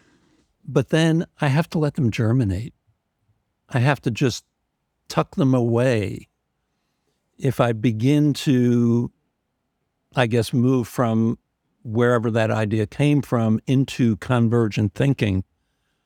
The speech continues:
too quickly, I really tend to, if not kill it, then minimize its potential growth.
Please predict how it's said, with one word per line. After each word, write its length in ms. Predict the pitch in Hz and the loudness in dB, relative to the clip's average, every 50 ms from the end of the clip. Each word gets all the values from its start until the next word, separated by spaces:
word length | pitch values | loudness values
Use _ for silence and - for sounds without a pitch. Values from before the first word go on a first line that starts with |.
| _ _ - | _ _ -4
too 160 | - - 107 | -2 -2 -2
quickly, 580 | - - 139 123 - - 127 113 104 107 113 - _ _ _ _ _ _ _ _ _ _ _ - | 0 0 -2 -2 0 0 -2 -2 -2 -2 -6 -10 _ _ _ _ _ _ _ _ _ _ _ -4
I 60 | 135 | -2
really 320 | 135 143 175 175 170 165 147 | 0 2 2 2 2 2 0
tend 320 | - - 147 143 127 120 | 0 0 2 2 2 2
to, 340 | - - 120 113 113 - - - _ _ _ _ _ _ _ _ _ _ _ _ _ _ _ _ _ _ - | 0 0 -2 -2 -2 -4 -10 -16 _ _ _ _ _ _ _ _ _ _ _ _ _ _ _ _ _ _ -2
if 180 | 143 127 - | -2 -2 0
not 260 | - 135 113 101 - - - _ | 0 0 0 -2 -4 -10 -6 _
kill 240 | - 175 185 143 117 | 0 2 2 2 2
it, 180 | 104 107 - - _ _ _ _ _ - | 0 0 -2 -6 _ _ _ _ _ -12
then 640 | 156 123 131 135 120 120 117 113 113 113 113 143 - _ _ _ _ _ _ _ _ _ _ _ _ _ _ | -8 -2 0 0 2 2 2 2 2 2 2 0 -4 _ _ _ _ _ _ _ _ _ _ _ _ _ _
minimize 960 | - 127 123 135 147 165 165 139 120 113 101 95 107 110 110 110 - - - - _ _ _ _ _ _ _ _ _ - | -2 0 2 2 2 2 2 2 2 2 0 -2 -2 -4 -6 -6 -10 -14 -20 -20 _ _ _ _ _ _ _ _ _ -2
its 560 | - 123 117 - - - - - - - - _ _ _ _ _ _ _ _ _ _ _ _ _ _ _ _ _ | -2 -2 -2 -4 -8 -14 -12 -12 -12 -14 -16 _ _ _ _ _ _ _ _ _ _ _ _ _ _ _ _ _
potential 420 | - 143 - - 135 120 - 120 | -4 -2 0 0 0 0 -2 -4
growth. 560 | 95 101 104 107 123 127 - 160 - - - | -2 -2 0 2 2 0 0 -4 -12 -20 -20